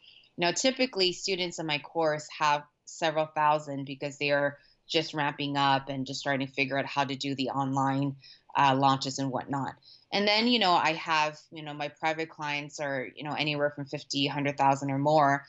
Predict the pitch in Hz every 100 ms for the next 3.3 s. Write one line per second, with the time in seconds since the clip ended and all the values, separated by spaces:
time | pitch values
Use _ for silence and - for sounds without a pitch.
0 | - _ 147 147 147 147 143 139 143 139
1 | 135 131 131 139 131 131 - - - 135
2 | 135 - - - 185 165 196 175 196 254
3 | 294 156 151